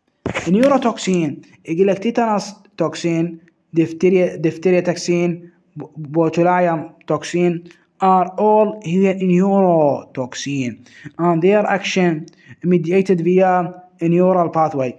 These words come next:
إنه الأكشن مالتها راح يكون خلال neuronal pathway. آه، تيتانوس توكسين، نجي على أول واحد.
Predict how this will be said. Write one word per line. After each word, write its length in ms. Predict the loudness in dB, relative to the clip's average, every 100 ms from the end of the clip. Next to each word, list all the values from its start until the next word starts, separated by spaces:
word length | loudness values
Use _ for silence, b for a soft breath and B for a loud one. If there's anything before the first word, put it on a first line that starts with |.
| B B -2
إنه 260 | 0 2
الأكشن 360 | 0 -2 -2 0
مالتها 600 | 0 0 -2 0 0 -2 -6 B -6
راح 160 | -4
يكون 360 | -4 -2 -2 -2
خلال 680 | -2 0 2 2 2 0 -4 B -8 0
neuronal 840 | 2 2 2 2 2 2 2 0
pathway. 720 | 2 2 2 0 2 0 -2 -8 _ _ _ _ b b
آه، 260 | 2 2 0
تيتانوس 540 | 0 2 2 2 0
توكسين، 320 | 0 -2 -2 -2
نجي 160 | 0
على 180 | 0 2
أول 140 | 2
واحد. 240 | 2 -2